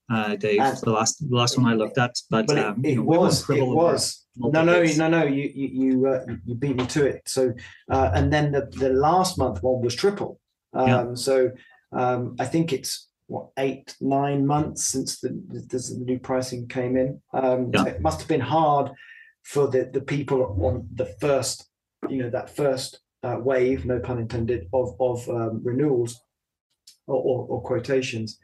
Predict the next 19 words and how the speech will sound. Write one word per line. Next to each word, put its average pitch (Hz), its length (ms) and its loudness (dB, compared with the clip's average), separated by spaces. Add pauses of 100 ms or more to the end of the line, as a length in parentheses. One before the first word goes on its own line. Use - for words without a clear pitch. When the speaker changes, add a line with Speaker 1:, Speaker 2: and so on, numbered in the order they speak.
(420)
Speaker 2:
But 143 160 0
now, 147 680 2
you 127 80 -2
know, 120 240 -2 (360)
it 123 100 -4
was 113 120 -6
double 127 480 0 (220)
and 123 160 -2
then 117 140 -2
it 95 100 -6
was - 300 -10 (360)
triple. - 640 -2 (220)
So 139 180 2 (120)
that 175 280 0 (220)
in 156 160 2
some 185 320 2
way 117 400 0
goes 131 320 2
to 127 240 -2